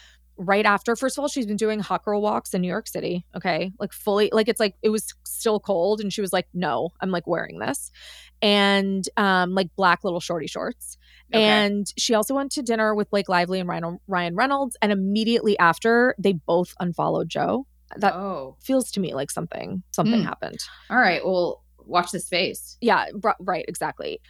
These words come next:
Speaker 1: So according to People magazine, they were never technically boyfriend, girlfriend, or exclusive. They were just always having fun,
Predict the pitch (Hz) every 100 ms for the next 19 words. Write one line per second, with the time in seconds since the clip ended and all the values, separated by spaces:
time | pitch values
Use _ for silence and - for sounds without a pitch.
0 | - - 294 277 - 320 339 285 320 269
1 | 240 208 202 208 202 196 214 208 202 208
2 | 214 - 208 - 226 220 196 190 185 185
3 | 175 175 175 190 175 180 170 185 - -
4 | 277 - 269 220 202 202 196 - 185 180
5 | 175 - - 175 170 180 170 175 175 190